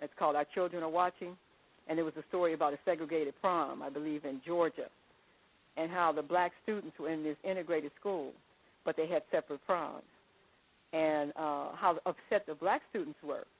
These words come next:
They didn't see it necessarily as the white people being racist. They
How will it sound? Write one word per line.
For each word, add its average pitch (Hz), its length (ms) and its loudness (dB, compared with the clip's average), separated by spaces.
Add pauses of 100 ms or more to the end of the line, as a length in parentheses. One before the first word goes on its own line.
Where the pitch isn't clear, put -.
(500)
They 240 160 4
didn't 240 220 -2 (100)
see 294 200 -2
it - 160 -2 (100)
necessarily 180 880 -4
as 151 400 0
the 165 60 -2
white 160 260 2
people 165 220 -10
being 143 420 -6
racist. 185 420 -2 (320)
They 208 140 -2